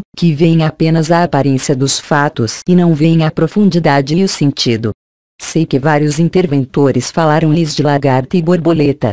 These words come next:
mas há outra expressão mais adaptada ao que vem, para a Terra, como para vocês,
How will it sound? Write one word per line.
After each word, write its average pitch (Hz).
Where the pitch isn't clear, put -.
mas 165
há 156
outra 165
expressão 180
mais 196
adaptada 147
ao 156
que 175
vem, 185
para 139
a 123
Terra, 165
como 262
para 160
vocês, 160